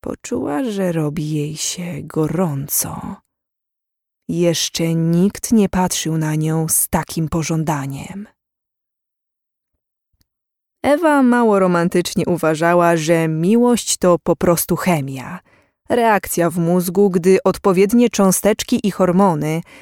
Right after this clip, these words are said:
zaczną swój taniec wśród neuroreceptorów. Z tego powodu święcie wierzyła w działanie nalewek miłości. Na coś musiały działać substancje zawarte w ziołach.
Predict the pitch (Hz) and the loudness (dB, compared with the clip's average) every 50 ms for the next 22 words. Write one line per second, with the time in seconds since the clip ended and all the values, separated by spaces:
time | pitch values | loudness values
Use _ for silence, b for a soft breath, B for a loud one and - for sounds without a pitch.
0 | B B B B B - - 196 - - - 294 285 269 - - - 214 202 190 | B B B B B -2 -2 -2 -2 0 0 0 2 0 0 -2 0 2 2 2
1 | - 180 160 160 160 165 165 160 - - - - - 185 180 180 180 - - - | 0 0 0 0 2 0 0 -2 -2 -6 -4 -2 0 2 2 2 0 -2 -6 -14
2 | B B B B 185 185 170 156 151 147 156 160 160 165 160 - - 180 - - | B B B B 2 2 2 2 2 2 0 2 2 0 0 0 -2 -4 -2 -2
3 | - 202 147 135 - 64 64 - - - - - - _ _ _ _ _ _ _ | -2 -2 -2 -2 -6 -12 -14 -16 -18 -20 -20 -20 -20 _ _ _ _ _ _ _
4 | _ _ _ _ _ _ - - - - 175 170 180 165 - 180 160 170 170 165 | _ _ _ _ _ _ -10 -4 -2 0 2 2 2 2 2 4 4 4 4 4
5 | 175 170 - - - 196 185 180 180 156 - 170 165 143 165 165 156 151 175 170 | 4 2 2 0 2 2 4 4 2 2 0 0 0 2 2 0 2 2 2 4
6 | 175 170 175 160 160 156 180 170 170 170 170 175 175 180 180 175 175 175 170 170 | 4 4 4 2 2 2 2 4 4 4 4 4 4 4 4 4 4 4 2 2
7 | 165 160 160 147 156 156 - - 170 160 165 180 165 143 - - - - - 151 | 2 2 0 0 -2 -4 -2 -2 -2 0 2 2 0 0 -2 -8 -8 -8 -10 -10
8 | 156 - 165 175 - _ _ _ _ _ _ _ _ _ _ _ _ _ _ _ | -10 -12 -14 -16 -18 _ _ _ _ _ _ _ _ _ _ _ _ _ _ _
9 | _ - 320 269 214 170 160 165 - - 175 180 185 - - - 262 285 - - | _ -4 -2 0 0 0 0 -2 -2 -2 0 0 -2 -2 -6 -6 -6 -4 -4 -2
10 | 359 302 208 180 175 151 180 170 170 165 165 - - - 180 151 - - - 175 | 0 2 2 2 2 4 4 4 4 4 2 0 0 -2 -2 -2 -2 -2 0 2
11 | 165 165 165 - - 190 185 170 175 175 156 160 147 143 - - 175 160 160 170 | 2 2 2 0 2 2 2 4 4 2 2 2 0 -2 -2 -2 -2 0 2 2
12 | 202 160 143 147 151 147 147 165 180 - - _ _ | 2 2 0 -2 -8 -12 -12 -14 -16 -18 -20 _ _